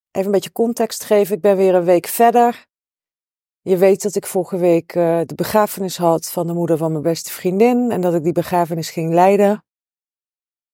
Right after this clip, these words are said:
Als je niet weet waar ik het over heb, ga dan even naar de vorige podcast. Pittig weekje N L. Eh, inmiddels ben ik dus ruim een week verder. Zit ik nu thuis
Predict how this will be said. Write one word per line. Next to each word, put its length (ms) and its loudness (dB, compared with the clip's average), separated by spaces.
Als 120 -14
je 80 -2
niet 100 4
weet 200 4
waar 120 2
ik 60 -2
het 140 -8
over 240 -4
heb, 220 -8
ga 140 -4
dan 160 -2
even 240 -2
naar 80 -4
de 80 -2
vorige 320 2
podcast. 720 -2
Pittig 300 0
weekje 500 2
N 180 2
L. 220 2
Eh, 440 4
inmiddels 380 4
ben 120 2
ik 80 -2
dus 140 -2
ruim 380 4
een 80 0
week 200 2
verder. 380 0
Zit 180 -10
ik 100 -10
nu 160 -6
thuis 840 -4